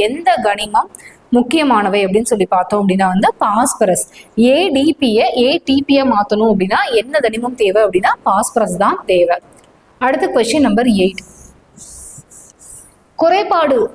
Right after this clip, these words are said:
நோய்களை பொறுத்தவரை ரிக்கெட்ஸ் டேஷின் குறைபாடு. ரிக்கெட்ஸ் அப்படின்னா வந்து, ஆஹ், அவங்களுக்கு வந்து என்னன்னா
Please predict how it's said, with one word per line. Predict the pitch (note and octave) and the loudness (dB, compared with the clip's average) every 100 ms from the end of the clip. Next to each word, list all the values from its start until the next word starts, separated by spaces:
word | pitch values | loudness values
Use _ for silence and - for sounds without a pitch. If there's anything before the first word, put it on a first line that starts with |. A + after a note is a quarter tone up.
| - _ _ - | -12 _ _ 0
நோய்களை | A#3 A#3 G#3+ G3+ - - | 2 4 2 0 -2 -2
பொறுத்தவரை | A#3+ A#3 B3+ G3+ G#3 F4 - A3 | -2 0 0 0 0 -4 -6 -2
ரிக்கெட்ஸ் | C#4 - - F4 - - - - - G#3 | 0 -2 -4 -4 -2 -6 -8 -12 -4 -2
டேஷின் | A#3 D#4+ - E4+ E4 | 0 -2 -2 0 0
குறைபாடு. | B3 G3+ G3+ G3 G#3 | 0 0 0 0 0
ரிக்கெட்ஸ் | B3 - - - | -2 -4 -4 -2
அப்படின்னா | G#3+ G#3+ G#3+ G3+ | 0 2 2 0
வந்து, | A3 A4 B4 - - - | 2 0 -2 -10 -20 -2
ஆஹ், | A3 A3 A3 G#3+ | 2 4 4 4
அவங்களுக்கு | G#3+ A#3+ A#3+ | 4 2 2
வந்து | B3 C4+ | 0 -2
என்னன்னா | E4 | 0